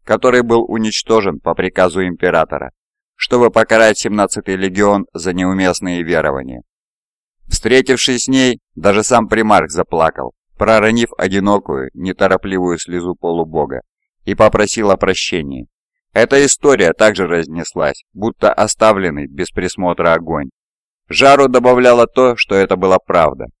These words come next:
Её жизнь была памятным уроком для легиона и признанием его вины. Кроме того, она была оберегающим сокровищем.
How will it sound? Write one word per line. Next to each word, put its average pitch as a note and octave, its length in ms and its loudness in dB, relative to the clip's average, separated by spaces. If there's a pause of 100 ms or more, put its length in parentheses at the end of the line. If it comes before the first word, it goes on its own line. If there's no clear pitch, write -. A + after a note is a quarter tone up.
(440)
Её A#2 240 2
жизнь B2+ 320 -2
была D#2 360 -2
памятным A2 540 0
уроком G#2 500 0
для F#2+ 160 -2
легиона F2+ 600 -2 (180)
и F2+ 100 -6
признанием G#2 640 -2
его F2+ 260 -2
вины. E2+ 400 -6 (580)
Кроме C3 380 2
того, C#3 360 4
она A2+ 240 2
была E2+ 380 2
оберегающим G2+ 840 0
сокровищем. D#2+ 800 -6